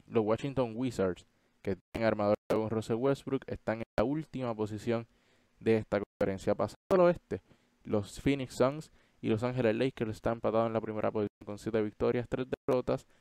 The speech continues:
En la tercera, Los Ángeles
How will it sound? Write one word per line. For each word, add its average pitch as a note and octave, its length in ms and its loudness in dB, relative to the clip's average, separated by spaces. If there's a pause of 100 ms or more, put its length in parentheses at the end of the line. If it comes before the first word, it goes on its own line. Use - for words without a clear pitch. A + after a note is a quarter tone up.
(180)
En D#3 160 -2
la E3 100 0
tercera, D3 420 2
Los - 360 -8 (640)
Ángeles C3+ 600 -2